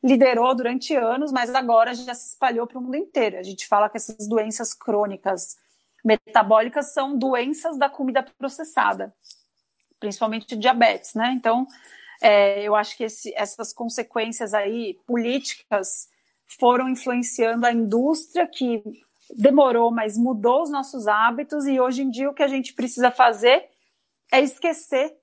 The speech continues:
todos esses, essas políticas, esses hábitos arraigados, pra tentar ser saudável, apesar desse estilo de vida moderno que tá deixando todo mundo doente.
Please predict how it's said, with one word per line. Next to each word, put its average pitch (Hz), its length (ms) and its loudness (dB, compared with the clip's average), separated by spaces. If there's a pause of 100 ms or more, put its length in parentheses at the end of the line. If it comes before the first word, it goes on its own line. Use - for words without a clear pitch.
todos 262 380 0
esses, 214 680 -8 (100)
essas 214 300 -4
políticas, 208 640 -4
esses 196 320 -4
hábitos 196 380 0
arraigados, 214 880 2 (280)
pra 269 120 2
tentar 262 380 0
ser 254 140 -6
saudável, 226 640 0
apesar 208 500 -2
desse 208 260 -6
estilo 208 280 -8
de 202 100 -10
vida 208 220 -2
moderno 196 600 -4
que - 140 -10
tá 208 280 6
deixando 202 360 4
todo 208 240 0
mundo 208 200 -8
doente. 196 580 0